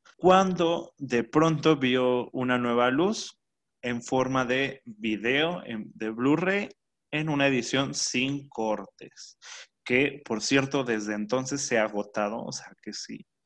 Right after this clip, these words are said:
la tienen, que si la encuentran, pues, qué suertudos.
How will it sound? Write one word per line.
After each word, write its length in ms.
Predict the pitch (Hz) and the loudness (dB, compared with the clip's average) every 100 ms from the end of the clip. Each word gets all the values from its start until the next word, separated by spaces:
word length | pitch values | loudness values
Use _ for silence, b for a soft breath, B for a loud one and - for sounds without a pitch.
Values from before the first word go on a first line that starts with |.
| _ _ _ _ - | _ _ _ _ -12
la 220 | 107 104 | -10 -8
tienen, 420 | - 127 127 127 | -4 -2 -2 -6
que 120 | 117 | -8
si 180 | 104 - | -10 -10
la 100 | 107 | -10
encuentran, 1000 | - - - 127 135 143 139 131 135 135 _ _ | -12 -12 -8 -8 -8 -8 -8 -8 -10 -16 _ _
pues, 540 | - 104 - - - _ _ _ _ _ _ _ _ _ _ _ _ | -10 -10 -10 -14 -18 _ _ _ _ _ _ _ _ _ _ _ _
qué 360 | - 107 101 - | -8 -6 -6 -12
suertudos. 1040 | - - 107 - - - - - - - | -12 -8 -8 -10 -18 -18 -18 -18 -20 -20